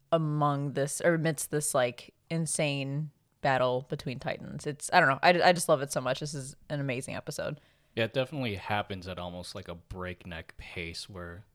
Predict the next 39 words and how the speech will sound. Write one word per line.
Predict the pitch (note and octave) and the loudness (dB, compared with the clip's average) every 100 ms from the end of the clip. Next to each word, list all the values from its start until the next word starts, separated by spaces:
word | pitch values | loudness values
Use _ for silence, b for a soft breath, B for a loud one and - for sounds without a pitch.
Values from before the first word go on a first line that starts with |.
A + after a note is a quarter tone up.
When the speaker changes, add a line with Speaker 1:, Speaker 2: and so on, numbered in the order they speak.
| _ - | _ -18
Speaker 2:
you | |
know, | F#2 | -12
one | F2 F#2+ F#2 | -8 -6 -6
thing | - F#2 F2 G#2 _ _ _ | -8 -12 -14 -18 _ _ _
happens | - F2+ G2 F2+ F2+ | -12 -10 -8 -10 -10
after | F2 - F2+ | -12 -12 -12
another. | F#2+ F#2+ F#2 F#2 - _ - | -10 -8 -8 -12 -16 _ -10
Again, | G2+ | -10
kinda | - F3 E3+ | -6 -2 0
like | A2+ F#2 | 0 -2
last | G2 F2+ - | -4 -6 -8
week's | F#2+ - | -12 -8
episode. | F2+ - F2+ G2 F2+ G2 _ _ _ _ _ - | -10 -8 -10 -10 -12 -14 _ _ _ _ _ -4
But, | A2 G2+ F#2+ F#2+ - - _ _ _ | 0 0 -2 -6 -14 -20 _ _ _
you | A#2+ | 0
know, | |
I | A#2 | 2
don't | A#2+ C#3 - _ - - | 2 -2 -8 _ -12 -4
think | A#2+ - | -4 -6
that's | G#2+ A2 F#2 - | -6 -4 -4 -6
a | |
fault | F#2 - F#2+ F#2+ | -12 -6 -6 -4
of | G2+ | -8
the | G2 | -8
episode. | G2 A2+ - C3 C3+ C#3 _ A#2+ | -8 -8 -6 -6 -6 -12 _ -4
I | |
think | A#2 C#3+ C3+ | -2 -2 -4
in, | C3+ G2 | -8 -8
like, | F#2 F2+ - - _ _ _ _ | -6 -10 -12 -20 _ _ _ _
if | G#2 | -6
this | B2 - | -4 -4
were | C3 | -2
an | G2+ - | -4 -4
earlier | A2 G#2 G2+ | -6 -4 -6
season | - G2+ F#2 F2+ F2+ | -6 -8 -8 -8 -10
of | F2+ | -10
Attack | - F#2+ F#2+ | -10 -10 -10
on | F2 | -12
Titan, | - F#2 E2+ F2 E2+ | -10 -10 -10 -14 -16